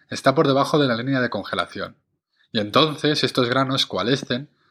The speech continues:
hasta formar planetesimales, unas rocas de aproximadamente un kilómetro de diámetro.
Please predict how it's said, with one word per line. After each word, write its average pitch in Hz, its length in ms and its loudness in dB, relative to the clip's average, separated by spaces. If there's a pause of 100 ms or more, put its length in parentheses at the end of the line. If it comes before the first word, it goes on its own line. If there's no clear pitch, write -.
(180)
hasta 117 280 4
formar 110 340 2
planetesimales, 117 920 0 (360)
unas 143 200 4
rocas 151 320 4
de 131 60 0
aproximadamente 131 960 2
un 135 140 -4
kilómetro 123 400 -2
de 101 100 -4
diámetro. 87 460 -10